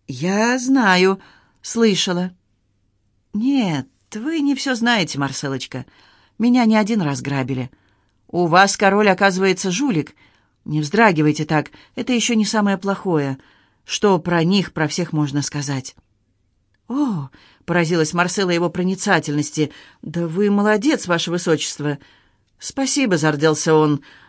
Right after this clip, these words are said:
«А вы мне напоминаете Золушку. Это, кстати, любимая моя книга. И что самое интересное, с вами, я думаю, случится то же, что и с ней. Вам, милая, суждено быть принцессой».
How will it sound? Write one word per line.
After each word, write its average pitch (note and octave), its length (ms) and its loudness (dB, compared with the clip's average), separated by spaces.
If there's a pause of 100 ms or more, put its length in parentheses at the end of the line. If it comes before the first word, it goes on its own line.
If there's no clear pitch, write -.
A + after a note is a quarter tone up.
(120)
«А G3+ 160 4
вы B3+ 180 4
мне C#4 160 4
напоминаете A3+ 640 2
Золушку. E3 640 -4 (380)
Это, F3+ 180 0
кстати, G3 480 2
любимая F#3 600 2
моя D#3 220 2
книга. C#3 460 -2 (600)
И D3+ 60 -8
что F3+ 200 -2
самое G3 520 4
интересное, F#3+ 640 2
с - 120 -4
вами, G3+ 220 2
я G3 120 2
думаю, F#3+ 320 2
случится F#3 500 -4
то G#3 220 -2
же, F#3+ 100 -4
что F#3+ 180 -4
и F#3 100 2
с F3+ 120 -6
ней. G#3 360 -2 (640)
Вам, G3+ 380 2 (680)
милая, G3 400 2
суждено E3+ 460 -2
быть D#3 220 -4
принцессой». C#3 720 -6